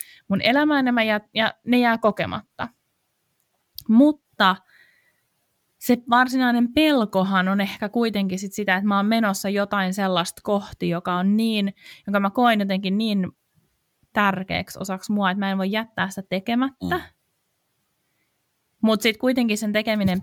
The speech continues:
Speaker 1: pelottaa, koska A, mä en tiedä, tuleeko sit tarpeeksi fyrkkaa,
Speaker 2: Mm.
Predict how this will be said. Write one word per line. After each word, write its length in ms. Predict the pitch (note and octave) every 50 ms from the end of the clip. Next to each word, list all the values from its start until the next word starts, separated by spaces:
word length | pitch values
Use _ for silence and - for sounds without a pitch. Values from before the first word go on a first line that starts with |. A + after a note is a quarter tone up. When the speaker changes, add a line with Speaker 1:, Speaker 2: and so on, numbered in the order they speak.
| - -
Speaker 1:
pelottaa, 680 | B3+ C#4+ D#4 C#4+ C#4 B3+ - _ _ - A3+ G#3+ G#3
koska 380 | G3+ F#3+ F#3+ - - - G3 - -
A, 260 | G#3 G#3+ G#3+ G#3+ G#3+
mä 160 | G3+ G3+ G#3 G#3+
en 120 | G#3 G3 F#3+
tiedä, 300 | G3+ F#3+ F#3 E3+ E3 F3+ -
tuleeko 320 | - F#3+ F#3+ F#3 - F3+ -
sit 220 | - F#3+ F#3+ _
tarpeeksi 540 | - F#3+ F#3+ F#3+ F3+ - - - - - - -
fyrkkaa, 880 | - C4 C4 C4 B3 B3 _ _ _ _ - A#3 G#3+ G#3 G3 G3+ G3+ G#3
Speaker 2:
Mm. 280 | G#3 G3 F3+ F3+ F#3